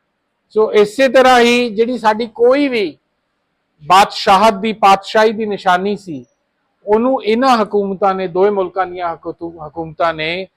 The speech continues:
ਉਹਨਾਂ ਨੂੰ ਖਤਮ ਕਰਨ ਦੀ ਕੋਸ਼ਿਸ਼ ਕੀਤੀ। ਤੇ ਹੁਣ ਸਾਡਾ ਇਹ ਕੌਮੀ ਫਰਜ਼ ਬਣਦਾ ਹੈ ਇਸ ਖਿੱਤੇ ਦੇ ਲੋਕਾਂ ਦਾ, ਵੀ ਜਿਹੜੀਆਂ ਵਿਰਾਸਤਾਂ ਵੇਲੇ ਦੇ ਹੁਕਮਰਾਨਾਂ ਨੇ ਸਾਜ਼ਿਸ਼ ਦੇ ਤਹਿਤ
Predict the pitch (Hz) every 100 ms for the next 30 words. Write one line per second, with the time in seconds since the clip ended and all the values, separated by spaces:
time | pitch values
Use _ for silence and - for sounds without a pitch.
0 | _ _ _ - 180 196 202 - _ 196
1 | - 202 175 151 151 147 139 - 123 _
2 | 101 _ _ _ _ _ _ _ _ _
3 | _ 226 208 233 - 196 190 233 247 247
4 | 247 208 214 220 - 190 185 185 190 185
5 | 190 196 180 175 _ 220 220 233 220 202
6 | 170 - 165 147 123 - _ _ _ _
7 | _ _ - 226 151 196 226 247 269 269
8 | 202 180 175 190 - _ 220 202 185 180
9 | _ _ _ _ _ _ _ _ _ _
10 | _ _ _ _ 147 165 220 262 285 285
11 | 240 233 226 208 190 185 175 151 123 _
12 | _ _ _ _ - - 190 208 247 -
13 | - 226 226 196 160 151